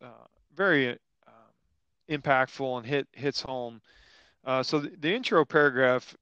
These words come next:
uh, states that covid nineteen has impacted every step in the red meat supply chain. The distribution and transportation system that is in place to take meat from packers to retailers is suffering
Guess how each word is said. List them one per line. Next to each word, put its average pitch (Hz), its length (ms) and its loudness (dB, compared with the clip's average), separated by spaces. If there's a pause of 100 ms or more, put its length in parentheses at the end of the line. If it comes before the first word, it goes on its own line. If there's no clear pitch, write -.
uh, 123 300 -2
states 127 460 0
that 120 120 -8 (320)
covid 208 320 4
nineteen 165 440 0
has 131 160 -2
impacted 139 500 0
every 156 280 2
step 139 340 0
in 131 80 -8
the 123 100 -8
red 127 240 0
meat 127 320 -10
supply 120 420 -2
chain. 110 420 -14 (460)
The 127 80 -8
distribution 151 600 0
and 135 100 -8
transportation 143 680 -4
system 135 400 -8
that 127 120 -6
is 117 140 -8
in 120 120 -10
place 131 340 -4
to 123 80 -12
take 131 280 -4
meat 135 240 -10
from 123 140 -14
packers 139 460 -4
to 135 100 -8
retailers 127 560 -4
is 107 100 -10
suffering 123 560 -6